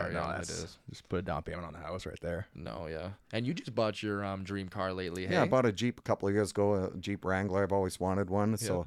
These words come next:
Speaker 1: You barely
Speaker 3: it's,
Speaker 1: drive it, I
Speaker 3: I
Speaker 1: hear.
Speaker 3: had some, mostly a garage
Speaker 2: Ten,
Speaker 3: ornament. I
Speaker 2: ten
Speaker 3: don't drive
Speaker 2: kilometers.
Speaker 3: very often.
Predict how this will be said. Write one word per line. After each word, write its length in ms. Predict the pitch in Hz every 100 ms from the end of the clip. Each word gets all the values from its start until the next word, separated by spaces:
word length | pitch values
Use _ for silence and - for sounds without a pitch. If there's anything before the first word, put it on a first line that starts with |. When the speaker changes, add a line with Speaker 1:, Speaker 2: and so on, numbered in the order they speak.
| -
Speaker 1:
You 100 | 123
barely 300 | 107 117 117
Speaker 3:
it's, 60 | 110
Speaker 1:
drive 260 | 104 107
it, 80 | 107
I 60 | 107
Speaker 3:
I 20 |
Speaker 1:
hear. 100 | 123 120
Speaker 3:
had 140 | 117
some, 300 | - 113 104
mostly 340 | 117 113 110
a 40 | 104
garage 360 | 98 98 101
Speaker 2:
Ten, 80 | 101
Speaker 3:
ornament. 340 | 101 104 107 107
I 100 | 101
Speaker 2:
ten 120 | 107
Speaker 3:
don't 60 | 101
drive 20 |
Speaker 2:
kilometers. 360 | 98 98 107 98
Speaker 3:
very 160 | 101 95
often. 380 | 98 - 104